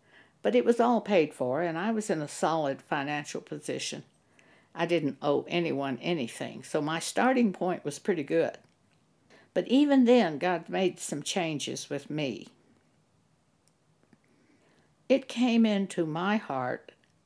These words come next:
that I really didn't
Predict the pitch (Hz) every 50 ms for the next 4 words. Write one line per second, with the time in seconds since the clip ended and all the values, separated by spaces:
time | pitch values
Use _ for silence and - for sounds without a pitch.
0 | _ _ - - 170 175 165 160 - - - _ _ _ _ _ _ _ _ _
1 | _ _ _ _ _ _ _ _ - 208 240 269 277 240 220 208 214 208 185 175
2 | 175 - 185 185 175 156 -